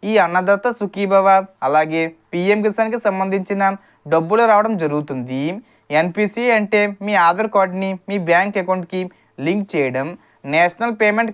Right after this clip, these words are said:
కార్పొరేషన్ of ఇండియా ఈ లింక్ ద్వారానే ప్రభుత్వం డబ్బులైతే విడుదల చేస్తూ వస్తుంది. So ఈ పథకాలకు సంబంధించిన డబ్బులు జూలై పద్దెనిమిదిన అని చెప్పారు, కానీ విడుదల చేయలేదు.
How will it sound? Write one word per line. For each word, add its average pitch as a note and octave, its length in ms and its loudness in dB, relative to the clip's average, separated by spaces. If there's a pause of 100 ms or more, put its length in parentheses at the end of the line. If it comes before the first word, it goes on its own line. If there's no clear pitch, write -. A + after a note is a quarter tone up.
కార్పొరేషన్ F#3+ 520 0
of F3+ 60 -4 (120)
ఇండియా B2 260 0 (520)
ఈ A3 100 0 (100)
లింక్ G3 200 0 (100)
ద్వారానే G#3 420 2 (320)
ప్రభుత్వం F#3+ 380 0 (100)
డబ్బులైతే G3 480 0 (300)
విడుదల F3 300 0 (100)
చేస్తూ G3 240 -2 (120)
వస్తుంది. B2+ 520 -6 (480)
So - 60 -4 (120)
ఈ - 20 2 (100)
పథకాలకు G3 540 2
సంబంధించిన A3 460 -2 (100)
డబ్బులు F#3+ 320 0 (440)
జూలై F#3 200 4 (100)
పద్దెనిమిదిన F#3+ 480 0
అని G#3+ 160 -4
చెప్పారు, C3+ 500 0 (400)
కానీ F#3+ 200 2 (120)
విడుదల F#3 380 2
చేయలేదు. B2+ 440 -2